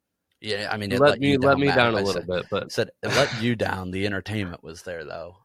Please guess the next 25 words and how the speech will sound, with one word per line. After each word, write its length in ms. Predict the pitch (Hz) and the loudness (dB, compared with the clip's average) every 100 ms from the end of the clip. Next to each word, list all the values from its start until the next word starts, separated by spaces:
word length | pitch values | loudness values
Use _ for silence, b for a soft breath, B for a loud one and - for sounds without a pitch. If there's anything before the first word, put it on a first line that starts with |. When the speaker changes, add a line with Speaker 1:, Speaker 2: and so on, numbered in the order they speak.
| - | -18
Speaker 1:
Um, 320 | 95 92 87 _ - | -16 -16 -18 _ -2
Speaker 2:
It 120 | 127 | 0
was. 360 | 123 101 85 - | 2 -2 -4 -4
It 100 | 120 | -2
was. 380 | 101 85 - - | -2 -6 -12 -8
No 180 | 104 107 | -4 -2
denying 400 | 104 98 92 90 | -2 -4 -4 -10
that. 160 | 82 _ _ _ - | -16 _ _ _ -18
Speaker 1:
So 200 | - 101 | -12 -10
we'll 140 | 95 | -10
see 220 | - 123 | -10 -10
how 140 | 117 101 | -10 -10
the 120 | 95 | -12
D 280 | 90 92 98 | -14 -12 -10
S 260 | 95 - | -10 -10
goes. 320 | - 92 92 104 | -8 -8 -6 -6
I 40 | |
mean, 140 | 107 107 | -6 -4
what 180 | 170 | -4
series 420 | - - 165 143 110 | -4 -8 -6 -6 -8
are 80 | |
you 140 | 104 107 | -8 -6
most 320 | 101 98 - | -6 -6 -10
excited 420 | 87 92 90 73 | -10 -8 -8 -12
for 320 | - 80 - | -12 -12 -12